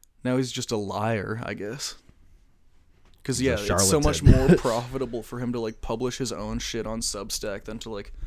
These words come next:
Speaker 1: work
Speaker 2: What?
Speaker 1: for a prestigious newspaper like he used to.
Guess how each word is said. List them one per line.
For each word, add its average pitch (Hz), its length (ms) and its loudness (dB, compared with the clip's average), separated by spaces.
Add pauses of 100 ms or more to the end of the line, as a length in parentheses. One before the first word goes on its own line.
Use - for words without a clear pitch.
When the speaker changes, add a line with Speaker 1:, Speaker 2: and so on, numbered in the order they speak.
(280)
Speaker 1:
work 123 180 -2
Speaker 2:
What? 156 80 -8
Speaker 1:
for 135 140 0
a 113 40 -4
prestigious 123 680 -2
newspaper 113 600 -8
like 101 160 -6
he 120 100 -8
used 135 340 -8
to. 131 180 -8